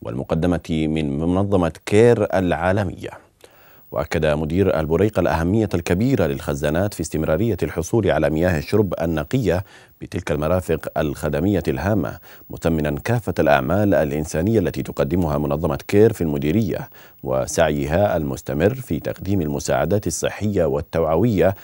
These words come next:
والأمن الغذائي والدعم المائي لمديرية البريقة.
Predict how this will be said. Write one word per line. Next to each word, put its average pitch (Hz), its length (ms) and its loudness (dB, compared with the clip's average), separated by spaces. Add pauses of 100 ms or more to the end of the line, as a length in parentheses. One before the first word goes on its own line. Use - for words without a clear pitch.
(220)
والأمن 80 580 -2 (180)
الغذائي 76 720 0
والدعم 104 420 2
المائي 76 440 0
لمديرية 85 520 0
البريقة. 80 540 -2